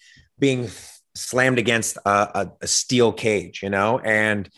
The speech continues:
it takes their toll. And at that particular time, you know, I'm sure he had a show the night before, and I'm sure he had a show the night after, you know? So there is no, like,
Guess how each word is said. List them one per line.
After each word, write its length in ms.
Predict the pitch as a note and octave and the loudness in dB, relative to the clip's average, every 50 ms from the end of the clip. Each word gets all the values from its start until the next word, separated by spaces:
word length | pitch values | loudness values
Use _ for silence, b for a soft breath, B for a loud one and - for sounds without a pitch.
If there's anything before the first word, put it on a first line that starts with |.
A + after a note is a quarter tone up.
| b b b b b b _ - | b b b b b b _ 0
it 180 | D#3 F3 D#3 | 0 2 2
takes 260 | - A3 A#3 A3+ - - | 0 0 0 0 -2 -2
their 140 | G3+ F#3 | -2 -2
toll. 320 | E3+ - - G#3 G#3 E3 C3+ | -2 -2 -2 -2 -2 0 0
And 160 | C3+ C3 D3 | -2 -2 -2
at 200 | - C3 C3 - | -2 -2 0 2
that 200 | E3+ F3+ F#3+ - | 2 2 2 2
particular 420 | F#3+ E3 - E3+ D3+ D#3+ D3 D3 | -2 -6 -8 -6 -4 -4 -4 -4
time, 320 | D3 - G3+ G#3 F#3+ D#3 C3+ | -4 -4 -2 -2 -2 -2 -2
you 80 | C3+ | -2
know, 120 | C#3 C#3+ D3 | -2 -2 -4
I'm 120 | C3+ C3 B2+ | -4 -6 -6
sure 240 | - - E3+ E3 | -6 -4 -4 -4
he 180 | C3+ C3+ E3 D#3+ | -4 -4 -2 0
had 120 | E3 D#3 C#3 | 0 0 0
a 40 | C3 | -2
show 300 | - - E3 D3+ D#3 C#3+ | -4 -2 -2 0 0 0
the 100 | C3+ C3 | -2 -2
night 240 | C3+ C#3 C#3+ - | -2 -2 -4 -6
before, 340 | - A#2+ - - E3 D#3+ D#3 | -10 -14 -8 -4 0 0 0
and 80 | D3 C#3+ | 0 0
I'm 60 | C3 | -4
sure 220 | A#2+ - D#3 D#3 | -6 -8 -8 -8
he 100 | C#3+ D3 | -6 -4
had 80 | D3 C#3+ | -4 -4
a 40 | C#3 | -4
show 220 | - - D3+ C#3+ | -4 -4 -4 -4
the 100 | C#3 C#3 | -2 -2
night 200 | C3 B2+ B2 A2 | -4 -4 -4 -6
after, 500 | G#2+ B2 C#3+ E3 E3 - - - D2 - _ B B B B B B B B B B | -6 -4 -4 -6 -6 -8 -12 -18 -20 -20 _ B B B B B B B B B B
you 140 | - C3+ C3 | 0 2 4
know? 240 | B2+ B2 B2+ C#3+ D3+ | 4 4 4 4 2
So 200 | D3 - D#3 C#3 | 4 4 4 4
there 180 | C3+ D#3+ F3+ F#3 | 6 6 6 6
is 180 | F3+ D3+ B2+ | 6 4 2
no, 520 | C3 B2+ C3 C#3+ D#3 D#3 D3+ D3+ C#3 C3+ B2+ | 2 2 4 6 6 6 6 6 4 4 2
like, 240 | B2 A#2+ A#2+ - | 0 0 -2 -4